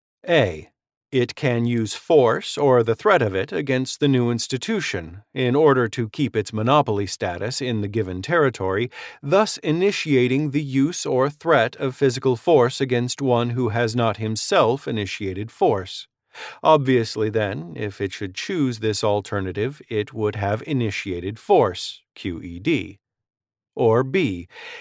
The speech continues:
it can refrain from initiating force and allow the new institution to carry on its activities without interference. If it did this, then the objectivist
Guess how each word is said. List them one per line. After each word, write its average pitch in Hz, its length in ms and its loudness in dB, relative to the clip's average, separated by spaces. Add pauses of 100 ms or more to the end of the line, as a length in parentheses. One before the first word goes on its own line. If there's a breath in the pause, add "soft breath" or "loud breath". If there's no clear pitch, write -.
(100 loud breath)
it 190 180 0
can 180 240 2
refrain 214 560 2
from 135 220 2
initiating 104 640 -2
force 117 520 -2
and 143 240 0
allow 139 320 4
the 151 140 0
new 139 180 4
institution 147 680 -2
to 151 80 -2
carry 147 360 2
on 131 240 2
its 135 160 -4
activities 120 680 0
without 113 320 0
interference. 95 920 -4 (420)
If 127 140 -2
it 101 140 -2
did 87 240 -8
this, 135 360 2 (380 loud breath)
then 156 300 4
the 160 140 4
objectivist 131 720 2